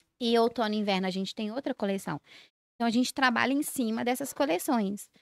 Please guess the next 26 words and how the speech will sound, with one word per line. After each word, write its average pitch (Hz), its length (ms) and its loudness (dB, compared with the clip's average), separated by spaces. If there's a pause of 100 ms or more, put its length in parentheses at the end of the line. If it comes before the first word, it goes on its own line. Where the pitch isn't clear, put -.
(320)
né? 190 100 0
Então, 214 380 0
assim, 240 400 0
é 214 100 -4
claro 247 300 0
que 453 160 -4 (180)
pode 202 200 0
ser 214 100 -2
que 214 220 -6
entre 202 280 -2
um 196 140 2
outro 185 240 -4
modelo 180 360 0
que - 140 -6
não 185 180 -2
estava 175 540 -2 (320)
no 196 60 -2
meio 185 120 0
da 175 140 0
coleção 180 520 0
e 180 140 -2
entre, 185 680 -4 (340)
pode 185 180 -4
ser - 80 -10
que - 120 -12
não. 180 260 -6